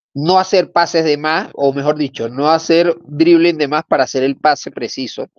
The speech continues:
Hoy estuvo en la misma situación, aparte de Matías, Segovia y Martínez. En varias oportunidades se quedaron con el balón en vez de pasarlo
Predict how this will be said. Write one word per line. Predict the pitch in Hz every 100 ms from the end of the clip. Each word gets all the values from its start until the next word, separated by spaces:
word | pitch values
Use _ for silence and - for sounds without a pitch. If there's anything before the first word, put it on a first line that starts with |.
| _ _ - - _ _ -
Hoy | 214 214
estuvo | 220 - 202 202 214 220 _ _ _ _ _ _ _
en | 180 175
la | 165
misma | 160 196 196 214
situación, | 202 165 143 165 170
aparte | 170 143 127 - 123
de | 117
Matías, | 117 113 180 214 220 _ _ _ _
Segovia | - - 151 127 147 165 180 202 196 -
y | 165
Martínez. | 135 113 - 110 98 98 _ -
En | 160 143 143
varias | 185 226 220
oportunidades | 175 - 135 127 139 131 131 139 175 -
se | 156
quedaron | 127 127 127 143
con | 156 139
el | 120
balón | 117 117 131
en | 139
vez | 127
de | 139 131
pasarlo | 113 - 139 147 156